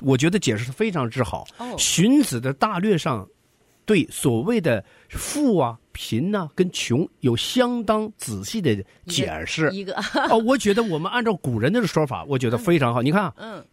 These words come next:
Speaker 1: 多有之者是富。
Speaker 2: 嗯。
Speaker 1: 有东西多的东-，啊，
Speaker 2: 嗯。
Speaker 1: 这是人，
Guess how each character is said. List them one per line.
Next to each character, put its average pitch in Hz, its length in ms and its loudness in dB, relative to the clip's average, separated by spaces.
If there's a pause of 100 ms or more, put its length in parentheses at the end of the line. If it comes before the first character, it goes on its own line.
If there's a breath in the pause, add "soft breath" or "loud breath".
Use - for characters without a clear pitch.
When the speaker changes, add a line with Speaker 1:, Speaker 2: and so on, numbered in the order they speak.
(160)
Speaker 1:
多 311 260 4
有 131 260 -2
之 185 300 -10
者 101 300 -10
是 - 200 -8
富。 - 300 -6 (280)
Speaker 2:
嗯。 190 560 -16
Speaker 1:
有 117 160 4
东 151 180 4
西 156 120 0
多 185 260 2
的 135 120 -2
东-， 90 280 -10
啊， 110 220 -6
Speaker 2:
嗯。 165 120 -18
Speaker 1:
这 160 160 2
是 120 240 -4
人， 98 320 -2